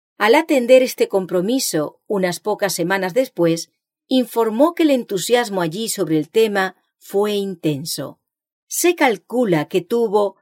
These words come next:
siete mil oyentes. Las publicaciones del segundo advenimiento ahora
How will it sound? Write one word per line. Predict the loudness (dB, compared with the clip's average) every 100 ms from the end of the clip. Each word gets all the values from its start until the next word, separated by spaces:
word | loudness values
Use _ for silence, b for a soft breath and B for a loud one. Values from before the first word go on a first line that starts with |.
| _ _
siete | -6 0 2 2 2 0
mil | 0 0 2
oyentes. | 2 0 -4 -8 -12 -12 -14 -18 _ _ _ _ _ _ _ _
Las | -8 -4
publicaciones | -2 0 0 0 2 4 4 6
del | 4
segundo | 2 0 4 4
advenimiento | 4 0 0 2 2 2 0
ahora | 2 4 2 2 -2